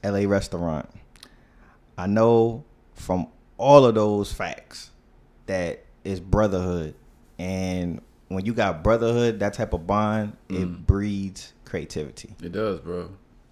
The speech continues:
Speaker 2: It, it, and success.
Speaker 1: Facts.
Speaker 2: So you got multiple people,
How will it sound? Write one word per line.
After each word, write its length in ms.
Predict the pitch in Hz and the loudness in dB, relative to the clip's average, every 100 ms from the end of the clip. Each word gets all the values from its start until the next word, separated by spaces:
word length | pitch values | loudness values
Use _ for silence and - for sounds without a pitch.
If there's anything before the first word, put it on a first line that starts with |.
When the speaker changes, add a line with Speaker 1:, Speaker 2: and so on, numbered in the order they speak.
| - | -14
Speaker 2:
It, 100 | 90 | -12
it, 200 | 73 92 - 71 | -8 -10 -10 -14
and 220 | 85 110 101 | -8 -8 -8
success. 640 | 87 - 120 117 90 - - _ - - | -10 -10 -4 -4 -6 -14 -20 _ -20 -20
Speaker 1:
Facts. 640 | - 120 107 78 - - | -14 -8 -8 -8 -14 -16
Speaker 2:
So 60 | 95 | -12
you 100 | 98 | -8
got 200 | 107 90 | -4 -2
multiple 360 | 104 101 98 | -2 -4 -8
people, 440 | 87 107 87 92 | -8 -6 -6 -6